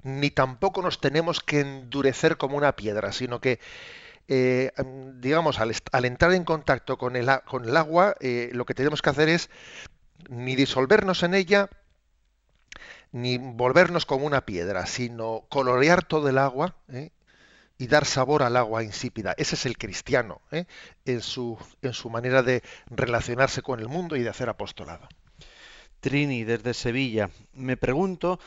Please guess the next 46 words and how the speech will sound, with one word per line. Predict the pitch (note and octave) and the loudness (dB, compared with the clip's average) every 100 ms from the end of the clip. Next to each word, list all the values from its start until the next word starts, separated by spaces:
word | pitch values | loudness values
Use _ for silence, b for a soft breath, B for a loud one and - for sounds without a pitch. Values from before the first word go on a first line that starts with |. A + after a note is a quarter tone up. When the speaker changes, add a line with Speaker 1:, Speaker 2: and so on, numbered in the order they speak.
| B | B
Speaker 2:
si | B - C3+ | B 0 4
el | B2 | 4
optimismo | A#2+ A#2+ C3 E3+ D#3+ D3+ | 4 0 0 -2 -2 -2
es | D#3 - | -2 0
una | E3 | 0
virtud | C#3+ C3+ C3 E3 D#3 - | 2 0 -2 -2 -2 -4
que | B2 | -4
se | - | -2
deriva | A2 G#2+ A#2 B2+ | 0 0 2 2
de | C3 | 4
la | C3+ | 2
fe | - D3 C3+ C3 | 2 2 2 -2
y | - A#2 | -6 -2
el | G#2 | -2
amor | A2 B2 | 0 2
a | A#2+ | 2
Dios | A#2+ B2 B2+ | 2 -2 -4
sobre | B2 G#2+ | -4 -4
todas | G#2+ C3 A#2 | -2 0 0
las | G2 - | -2 -2
cosas, | C3+ - G#2 - B B B B | -4 -2 -4 -6 B B B B
o | B | B
si | - G#2+ | -6 -4
por | G#2 | 2
el | A#2 B2 | 2 2
contrario | C3+ C3 C#3 C3 B2 B2+ C3+ B B B | -2 0 4 4 4 -2 -6 B B B
no | B2 | 2
hay | B2+ | 2
que | - | 2
mezclar | C3 B2+ - C3 C#3 B2+ | 0 0 2 6 6 6
la | G#2+ | 2
fe | - C3 A#2+ | 2 0 2
con | A2+ | 2
la | G#2+ | 0
psicología. | - A#2+ - A2+ G#2 C3 G#2+ F2+ E2+ B B B B B B B B _ | 0 -4 -2 0 0 0 0 -2 -8 B B B B B B B B _
Speaker 1:
Bueno, | - C3 C3 B2+ - | -2 2 2 0 -4
es | C#3 B2 | -2 2
verdad | A#2+ B2+ D3 | 4 6 6
que | - C#3+ | 6 6
el | C3 | 6
optimismo | B2+ - C3+ D3 B2 D3 | 4 0 -2 0 2 0
puede | C3+ B2 B2 | 2 2 4
ser, | A#2 - C#3 B2+ - - | 2 6 6 6 0 -2
eh, | C3 B2+ | 0 0
pues | B2+ A#2+ C3+ | 0 -6 -6
una, | C3 C3 B2 A#2 | 0 2 2 0